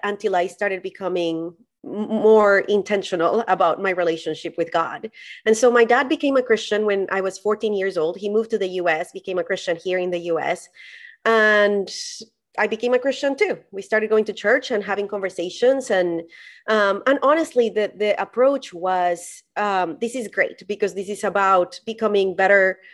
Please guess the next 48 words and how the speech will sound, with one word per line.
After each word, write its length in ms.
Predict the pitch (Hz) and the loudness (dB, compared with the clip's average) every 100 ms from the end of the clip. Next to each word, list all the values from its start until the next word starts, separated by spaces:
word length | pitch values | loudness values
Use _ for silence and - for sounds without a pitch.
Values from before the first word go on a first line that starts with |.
| _ - | _ -12
people 520 | 220 220 302 381 - | -6 2 4 4 2
and 180 | 226 220 | 0 2
therefore 420 | 202 214 214 202 | 2 2 0 -2
becoming 400 | 190 196 202 190 | -2 -4 -4 -2
better 220 | 180 175 175 | 2 2 2
for 160 | 185 | 0
our 80 | 175 | -2
communities 640 | 170 196 196 226 254 285 | -2 -4 -2 -2 -4 -4
and 100 | 214 | -6
for 120 | - 185 | -2 -2
our 80 | |
society. 760 | 180 170 180 165 196 240 277 - - - - | -2 -6 -2 0 0 -2 -6 -10 -18 -20 -2
And 160 | 240 233 | 0 2
so 240 | 254 247 190 | 6 6 6
that 260 | 269 339 | 4 4
was 160 | 294 285 | 2 2
appealing 480 | 254 247 269 247 - | 0 -2 -2 -4 -2
to 140 | 190 | -2
me. 280 | 151 - - - | -2 -4 -8 -2
Um, 360 | 214 202 180 175 | 2 2 0 -2
it 80 | 220 | -2
was 140 | 233 | 0
appealing 380 | 240 247 254 254 | -2 -2 -4 -4
to 100 | 247 | -6
me 100 | 220 | -6
to 100 | 214 | -6
have 160 | 208 202 | -6 -6
conversations 600 | 208 196 196 185 202 190 | -6 -6 -6 -6 -4 -2
about 260 | 185 185 | 0 2
what 80 | 202 | 2
does 140 | 226 233 | 2 2
it 100 | 220 | 2
look 200 | 233 220 | 0 0
like 340 | 180 151 165 _ - - - | -2 -2 -6 _ -20 -18 -8
to 100 | 233 | -6
be 180 | 214 208 | -4 -2
the 140 | 185 | -2
best 320 | 170 220 214 | 0 -2 -2
version 420 | 175 202 196 196 | -2 -2 0 -2
of 80 | 185 | -4
yourself 640 | 165 170 170 190 135 175 - | -4 -6 -2 -2 0 -2 -2
and 200 | 214 202 | -4 0
therefore 460 | 196 226 233 170 175 | 0 0 -2 -4 -4
show 240 | - 208 | -4 0
up 160 | 202 202 | 0 -2
in 100 | 196 | -4
your 120 | 190 | -6
community 760 | 196 190 233 208 165 160 175 | -6 -2 0 0 -2 -6 -8